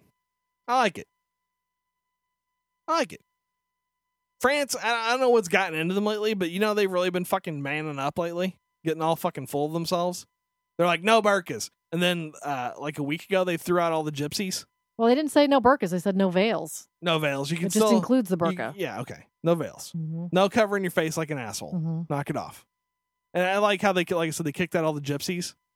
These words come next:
Speaker 1: And everybody's
Speaker 2: Right.
Speaker 1: mad at them. They're like, "You guys are being weird." And they're like, "Nah, it's, we just make the rules." Nobody asked the fucking gypsies to live here, so they gotta get the fuck out. Nobody asked people to come over and wear a bunch of masks and shit, so they gotta knock that shit off.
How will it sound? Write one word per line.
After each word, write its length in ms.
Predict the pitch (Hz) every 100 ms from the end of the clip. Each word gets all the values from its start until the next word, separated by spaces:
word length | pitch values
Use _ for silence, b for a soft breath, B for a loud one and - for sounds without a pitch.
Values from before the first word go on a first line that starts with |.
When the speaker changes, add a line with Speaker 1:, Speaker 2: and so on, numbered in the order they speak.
| _ _ -
Speaker 1:
And 80 | 277
everybody's 300 | 339 311 277
Speaker 2:
Right. 80 |
Speaker 1:
mad 200 | 262 285 262
at 80 |
them. 80 | 185
They're 80 | 180
like, 180 | 185 180
"You 80 | 233
guys 240 | 302 247
are 60 | 220
being 320 | 202 202 180
weird." 180 | 185 214
And 80 | 175
they're 60 |
like, 120 | 170 269
"Nah, 260 | 254 220
it's, 180 | 208 - 226
we 120 | 220
just 160 | 220 -
make 160 | 196
the 100 | 185
rules." 340 | 147 87 - - _ _ _ _ _ _ _ _ _ -
Nobody 240 | 180 214
asked 200 | 202 185
the 40 | 202
fucking 240 | 185 190
gypsies 360 | 170 165 175 160
to 80 |
live 180 | 151 143
here, 140 | 147 143
so 120 | 151
they 60 | 147
gotta 140 | 147
get 100 | 151
the 60 | -
fuck 200 | 147 139
out. 280 | 120 117 -
Nobody 380 | 139 156 165 160
asked 320 | 160 160 - 156 _ -
people 180 | 185 160
to 60 | 160
come 140 | 170
over 200 | 156 156
and 100 | 143
wear 100 | 135
a 40 | 143
bunch 180 | 143
of 60 | 156
masks 420 | 135 131 - -
and 120 | 131
shit, 180 | - 123
so 120 | -
they 40 | 131
gotta 140 | 123
knock 200 | 131 143
that 160 | 113 -
shit 220 | - 110
off. 300 | 92 107 -